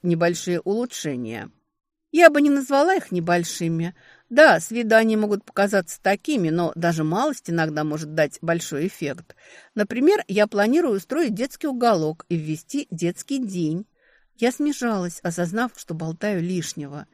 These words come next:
«Детский день?» — подбодрил его светлость, ожидая продолжения.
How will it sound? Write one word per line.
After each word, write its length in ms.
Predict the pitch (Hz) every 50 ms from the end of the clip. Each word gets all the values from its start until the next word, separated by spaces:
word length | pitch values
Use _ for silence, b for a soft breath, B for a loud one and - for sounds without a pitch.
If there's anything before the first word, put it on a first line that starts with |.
| _ _ _ _ _ _ _ _ -
«Детский 420 | 190 170 160 - - - - 160
день?» — 380 | 160 151 151 156 160 208 269 - _ _ _ _ _ _ _ -
подбодрил 640 | 196 151 156 190 190 185 180 185 180 160 151 - -
его 300 | 160 151 165 160 170 165
светлость, 560 | - - 170 196 220 262 233 170 - - -
ожидая 480 | - 175 170 165 175 165 170 175 180 180
продолжения. 1040 | 170 - 185 175 185 190 202 185 170 175 165 151 147 147 147 147 147 151 165 165